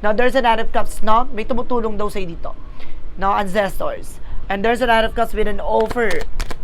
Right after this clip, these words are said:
May proposal. No, meron ako nakita promotion.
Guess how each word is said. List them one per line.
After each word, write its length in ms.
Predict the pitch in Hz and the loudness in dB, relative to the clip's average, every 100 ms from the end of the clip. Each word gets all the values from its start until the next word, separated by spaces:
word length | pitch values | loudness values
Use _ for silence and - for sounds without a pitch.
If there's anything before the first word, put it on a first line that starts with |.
| - | 0
May 80 | 202 | 0
proposal. 1040 | - 240 - 240 233 208 208 175 151 - - - - - - | 2 0 4 4 4 4 2 4 2 4 2 2 -2 0 2
No, 80 | 202 214 226 | 4 4 4
meron 240 | 233 226 | 0 0
ako 240 | 226 220 | -4 -4
nakita 160 | 220 226 | -4 -6
promotion. 720 | - 226 202 202 214 202 151 | -4 -4 -2 -2 -2 -6 -6